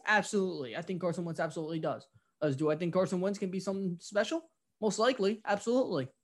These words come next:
E, but do I think his time in Philadelphia is done? Honestly, I'm gonna say yes. Yes, and I know that kills for Eagles fans because usually when you keep,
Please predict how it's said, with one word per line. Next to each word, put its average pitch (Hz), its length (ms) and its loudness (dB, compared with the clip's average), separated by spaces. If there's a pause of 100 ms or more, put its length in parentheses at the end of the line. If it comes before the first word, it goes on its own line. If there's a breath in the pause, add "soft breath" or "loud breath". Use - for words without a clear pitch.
(580 loud breath)
E, 156 320 2
but 175 160 -2
do 196 100 2
I 190 60 6
think 226 200 -6
his 226 120 -6
time 202 220 -2
in 185 60 0
Philadelphia 180 600 -2
is 143 120 -6
done? 170 420 -2 (540)
Honestly, 202 380 2
I'm 185 120 2
gonna 214 120 2
say 202 180 4
yes. 196 380 4 (1300)
Yes, 160 200 -2
and 165 140 -6
I 170 100 0
know 190 140 4
that 190 200 2
kills 208 260 2
for 180 120 -6
Eagles 185 320 0
fans 151 240 -4
because 151 280 -2
usually 185 340 0
when 170 140 0
you 156 80 0
keep, 190 260 -4